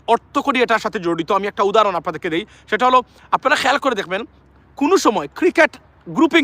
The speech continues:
যেটা হয় সাধারণত লটারির মাধ্যমে হয়ে থাকে, কিন্তু ক্রিকেটের টি টোয়েন্টি হোক, ওয়ার্ল্ড কাপ ক্রিকেট হোক, এমনভাবে তারা লটারি করে যে, যে লটারিতে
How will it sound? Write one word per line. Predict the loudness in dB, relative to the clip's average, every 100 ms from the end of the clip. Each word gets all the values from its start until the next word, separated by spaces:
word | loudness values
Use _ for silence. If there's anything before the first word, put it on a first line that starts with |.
| 2
যেটা | 2 2
হয় | 0 -4 -20 -6 0
সাধারণত | 2 2 2 -2 -2 -2
লটারির | 0 4 2 2
মাধ্যমে | 0 0 0
হয়ে | 0 0
থাকে, | -6 -10 -16 -20 -14 -8
কিন্তু | -4 -4 -6 -20 -20 -20 -20 -4
ক্রিকেটের | -2 2 2 4 4 2 -6 -20 -20 -4
টি | 0 2
টোয়েন্টি | 2 0 2 2
হোক, | 2 0 -6 4
ওয়ার্ল্ড | 4 4
কাপ | 0 -2
ক্রিকেট | -4 -6 -4
হোক, | -6 _ _ -2 2
এমনভাবে | 2 2 0
তারা | 0 0
লটারি | 2 2 0 0
করে | -2 -4 -6 _ _ 0
যে, | 0 0 _ -20 -2
যে | 4 4
লটারিতে | 4 4 2 4